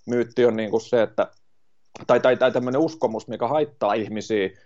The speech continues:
niin on tosiaan se, että kyllä mä tiedän jo, esimerkiksi kyllä, kyllä mä tiedän, miten, monet sanoo, "Juu, juu, kyllä mä tiedän, miten Facebook-markkinointi menee." Ja sit mä kysyn ensimmäiseksi, että, että ootko tehnyt tota sitoutuneiden kohderyhmä ja siitä kaksoisolennot? Ai mitä?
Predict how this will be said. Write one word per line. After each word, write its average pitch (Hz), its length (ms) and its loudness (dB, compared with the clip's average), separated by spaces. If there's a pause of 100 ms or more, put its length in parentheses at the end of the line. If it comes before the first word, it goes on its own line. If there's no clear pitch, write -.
(140)
niin 120 120 4
on 117 100 2
tosiaan 120 360 4
se, 117 120 0
että 110 120 -2
kyllä 135 160 4
mä 127 80 2
tiedän 113 440 2
jo, 101 160 2 (440)
esimerkiksi 98 300 -8
kyllä, 117 180 2
kyllä 123 160 4
mä 120 80 4
tiedän, 123 360 6
miten, 101 280 -4 (120)
monet 127 240 -2
sanoo, 127 320 0
"Juu, 170 120 4
juu, 156 140 4
kyllä 147 140 0
mä 135 80 0
tiedän, 139 220 2
miten 113 200 0
Facebook-markkinointi 110 800 0
menee." 110 280 0
Ja 98 60 2
sit 127 160 -2
mä 127 80 0
kysyn 131 280 4
ensimmäiseksi, 117 720 2
että, 104 220 0 (300)
että 120 160 4
ootko 131 220 2
tehnyt 135 360 0
tota 123 300 2 (120)
sitoutuneiden 113 800 0
kohderyhmä 110 600 0
ja 104 80 -2
siitä 117 260 0
kaksoisolennot? 90 720 -2 (600)
Ai 101 160 -6
mitä? 131 320 0